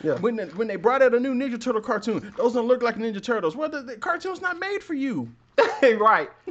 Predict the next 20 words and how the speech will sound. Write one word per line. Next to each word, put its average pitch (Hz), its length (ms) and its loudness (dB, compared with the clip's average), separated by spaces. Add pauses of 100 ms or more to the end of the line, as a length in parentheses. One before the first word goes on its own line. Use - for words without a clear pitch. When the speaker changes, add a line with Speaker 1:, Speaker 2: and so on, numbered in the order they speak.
(280)
Speaker 1:
Yeah. 185 120 -6
Speaker 2:
Like, 320 200 0
you're, 370 180 4
you're 381 220 4
a 262 40 4
thirty-eight-year-old 370 760 -4
man. 349 220 -4
Stop 415 340 -10
that 339 160 -8
shit. 190 420 -8 (580)
It's 427 160 -4
not 381 280 -2
for 381 340 -4
you. 339 240 -4
It's 294 180 -10
for 339 300 -6
your 285 260 -6
ten-year-old 302 760 -8
kid, 240 300 -8
your 180 140 -10